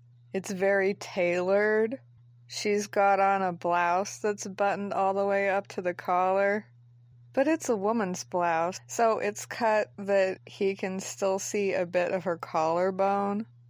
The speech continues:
Maybe she's wearing a dainty little gold chain that's partially visible as well. And pinned to her lapel is photo I D badge.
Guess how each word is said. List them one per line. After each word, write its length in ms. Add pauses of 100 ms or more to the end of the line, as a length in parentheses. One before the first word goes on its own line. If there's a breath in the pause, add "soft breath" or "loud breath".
(460)
Maybe 500
she's 380
wearing 520
a 120
dainty 500
little 340
gold 520
chain 560
that's 340
partially 580
visible 600
as 160
well. 640 (840)
And 300
pinned 600
to 180
her 200
lapel 720 (180)
is 300 (160)
photo 680
I 220
D 400
badge. 720